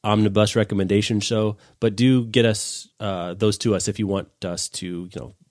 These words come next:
pick something out for you. Go to email us at podcast at book riot dot com.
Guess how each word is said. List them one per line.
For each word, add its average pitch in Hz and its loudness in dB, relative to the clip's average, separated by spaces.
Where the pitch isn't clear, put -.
pick 117 0
something 110 0
out 110 -6
for 113 -4
you. 98 0
Go 110 0
to 101 -2
email 131 6
us 110 0
at 113 -6
podcast 104 -6
at - -12
book 90 -12
riot 82 -12
dot - -14
com. - -18